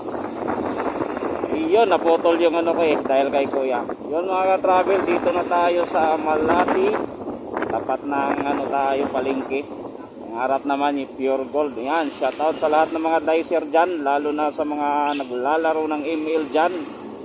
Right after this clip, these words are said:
Lalo na sa department ko. Sa department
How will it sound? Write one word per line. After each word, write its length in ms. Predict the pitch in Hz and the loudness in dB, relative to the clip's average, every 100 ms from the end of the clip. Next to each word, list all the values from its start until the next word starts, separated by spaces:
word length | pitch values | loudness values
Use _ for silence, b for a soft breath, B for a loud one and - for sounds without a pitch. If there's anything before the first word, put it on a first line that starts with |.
| - | -6
Lalo 300 | 117 143 160 | 0 0 0
na 140 | 165 175 | 2 2
sa 160 | 190 | 4
department 680 | 170 170 185 175 180 185 185 - | 4 2 4 4 4 0 0 2
ko. 240 | 214 226 - - - - - - - - - | 6 6 2 -14 -16 -16 -18 -18 -16 -12 -4
Sa 300 | 135 156 156 | 0 2 2
department 720 | 330 - 160 170 170 185 180 | -2 -4 0 0 2 -2 -2